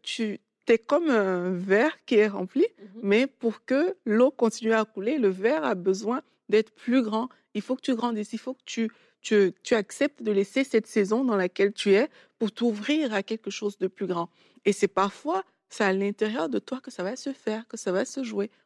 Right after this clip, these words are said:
Speaker 1: où tu vas voir, « Ah, mais je sens que je suis en train de terminer quelque chose. » Mais prépare-toi pour la chose à venir. Dispose-toi devant Dieu comme un vase ouvert.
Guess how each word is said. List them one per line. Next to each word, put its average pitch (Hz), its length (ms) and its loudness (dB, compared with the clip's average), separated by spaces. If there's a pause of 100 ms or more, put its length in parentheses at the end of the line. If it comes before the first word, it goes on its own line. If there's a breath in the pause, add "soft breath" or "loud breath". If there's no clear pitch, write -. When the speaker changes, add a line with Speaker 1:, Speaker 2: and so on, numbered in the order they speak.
Speaker 1:
où 214 80 -8
tu - 120 -14
vas 185 160 0
voir, « 180 300 -4 (300 soft breath)
Ah, 220 140 0
mais 190 220 0
je 190 180 -2
sens 262 440 -6
que 208 200 -2
je 208 80 -10
suis - 140 -14
en 196 60 -14
train 214 200 -12
de 196 100 -4
terminer 190 440 -6
quelque 202 280 -10
chose. » 240 300 -4 (320)
Mais 185 120 -6
prépare-toi 269 720 -6
pour - 140 -6
la 196 120 -2
chose 190 260 -10
à 185 100 -2
venir. 180 320 -8 (380 soft breath)
Dispose-toi 220 720 -4
devant 180 260 -6
Dieu 220 200 -8
comme 190 260 -10
un 190 120 -6
vase 220 340 -6
ouvert. 202 280 -4